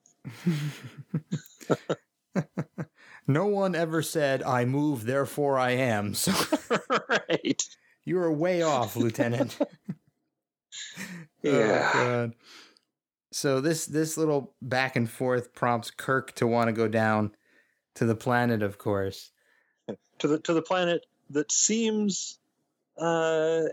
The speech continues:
Speaker 1: empty and devoid of life.
Speaker 2: Or the asteroid,
Speaker 1: Which
Speaker 2: rather.
Speaker 1: Yeah,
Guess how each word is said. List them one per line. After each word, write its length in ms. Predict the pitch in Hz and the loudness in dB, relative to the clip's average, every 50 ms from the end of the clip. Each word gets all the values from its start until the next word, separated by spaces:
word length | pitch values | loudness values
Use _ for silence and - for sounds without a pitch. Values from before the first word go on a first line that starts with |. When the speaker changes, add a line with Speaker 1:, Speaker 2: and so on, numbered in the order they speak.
| 156 | 0
Speaker 1:
empty 560 | 180 196 196 - - - 117 95 - 85 90 | 0 0 0 -2 -2 0 0 2 2 2 2
and 180 | 90 92 95 98 | 2 0 0 0
devoid 380 | 107 107 - 147 156 151 151 147 | -2 -2 0 0 0 0 0 0
of 120 | 143 131 | -2 -2
life. 440 | 143 147 143 117 92 80 - - - _ _ _ _ _ _ | 0 0 0 0 0 0 -2 -6 -12 _ _ _ _ _ _
Speaker 2:
Or 120 | 147 143 139 | -2 0 0
the 140 | 131 139 143 | 2 2 2
asteroid, 640 | 151 165 160 - - - 127 120 113 107 107 104 101 | 2 2 0 -2 -2 -2 0 0 0 0 -2 -2 -4
Speaker 1:
Which 60 | 104 | -6
Speaker 2:
rather. 400 | 113 113 101 98 98 101 113 110 - - | -8 -8 -8 -6 -2 -2 -2 -2 -2 -2
Speaker 1:
Yeah, 320 | - 147 117 95 87 80 | 0 2 2 2 2 0